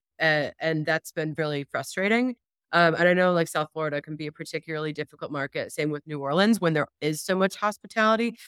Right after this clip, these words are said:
the people can just jump around. If they like something a little bit better, it's a little bit closer to home or whatever it is. So,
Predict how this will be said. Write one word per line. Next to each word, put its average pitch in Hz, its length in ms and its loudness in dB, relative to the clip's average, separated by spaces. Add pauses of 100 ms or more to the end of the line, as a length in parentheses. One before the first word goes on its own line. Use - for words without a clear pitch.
(120)
the 180 80 -4
people 180 300 0
can 175 200 -2
just 143 220 -10
jump 147 260 0
around. 147 600 0
If 147 160 -6
they 147 180 0
like 131 220 -2
something 139 360 -8
a 135 60 -14
little 139 140 -8
bit 135 180 -12
better, 135 300 2
it's 135 160 -10
a 131 120 -20
little 127 140 -10
bit - 140 -14
closer 135 320 -8
to 131 80 -10
home 131 260 -4
or 117 80 -8
whatever 135 400 -2
it 165 80 4
is. 190 260 2
So, 147 360 4